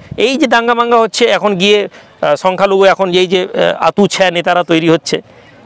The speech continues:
আতু ছ্যা নেতা হচ্ছে তারা, যারা ভোটের সময় আতু হয়ে যায় আর ভোটের পরে যাদেরকে, আহ, সরকার ছ্যা করে দেয়।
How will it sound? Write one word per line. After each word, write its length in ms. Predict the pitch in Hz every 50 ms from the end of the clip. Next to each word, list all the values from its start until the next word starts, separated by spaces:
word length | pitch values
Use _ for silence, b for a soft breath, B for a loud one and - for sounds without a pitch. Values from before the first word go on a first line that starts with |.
| - - -
আতু 220 | - 151 - 208 180
ছ্যা 160 | - 202 190
নেতা 240 | 180 180 160 185 170
হচ্ছে 220 | 180 175 - 196
তারা, 240 | 180 180 180 196 196
যারা 160 | 190 185 175
ভোটের 240 | 143 160 160 180 156
সময় 220 | - 190 185 180 -
আতু 260 | - 156 - 220 180
হয়ে 180 | 175 185 180
যায় 160 | 170 185 - - B B B B B B -
আর 80 | 127
ভোটের 240 | - 139 170 175 180
পরে 140 | 170 175 170
যাদেরকে, 300 | 160 165 165 165 165 175
আহ, 280 | 170 226 254 165 170 151
সরকার 300 | - - 156 143 170 -
ছ্যা 180 | - - 160 147
করে 200 | 139 151 139 139
দেয়। 140 | 131 143